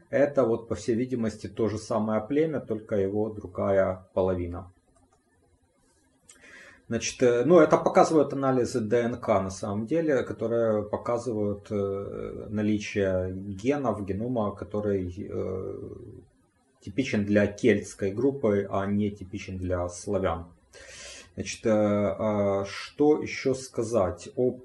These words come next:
племени, э, венетов? Э, м, значит, э, когда римляне пришли на, э, север Галлии,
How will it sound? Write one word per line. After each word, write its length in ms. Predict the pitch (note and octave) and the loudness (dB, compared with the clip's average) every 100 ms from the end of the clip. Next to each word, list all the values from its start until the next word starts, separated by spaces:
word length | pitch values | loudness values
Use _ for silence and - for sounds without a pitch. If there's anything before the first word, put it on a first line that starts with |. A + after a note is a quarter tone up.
| - _ _ _ | -20 _ _ _
племени, 760 | A#2 A2+ G#2+ G#2 G2+ G2 F#2+ F#2+ | 0 2 4 2 0 -2 -2 -2
э, 420 | G2 G2+ G2 F#2+ | -2 -2 0 0
венетов? 760 | G2+ A#2+ F3 F#3 C3+ A#2+ - - | -2 0 0 2 0 0 -6 -6
Э, 400 | A2 G#2+ G#2 G#2 G#2 C3+ A2 | -2 0 0 -4 -8 -14 -10
м, 400 | G2 G2 G2+ - | -8 -8 -12 -12
значит, 360 | - G#2+ - - | -6 -4 -4 -4
э, 380 | A#2 A2+ A2 A2 | 0 4 4 2
когда 280 | - A#2+ C3+ | -2 2 4
римляне 440 | A#2+ A2 G2 F#2+ F#2+ | 4 2 0 -4 -6
пришли 560 | G2+ G2 - G#2 G2 | -6 -6 -4 -6 -4
на, 640 | F#2+ F#2+ F#2 F#2 F2+ F2+ F2+ - _ _ _ | -4 -4 -2 -4 -4 -8 -10 -16 _ _ _
э, 680 | G#2+ F#2 F#2+ F#2+ F#2 F#2 F#2 | -4 -2 -2 -6 -6 -8 -8
север 340 | - F#3+ - | 2 2 4
Галлии, 600 | E3+ G3 F#3+ D#3+ D#3 - | 4 4 4 2 0 -4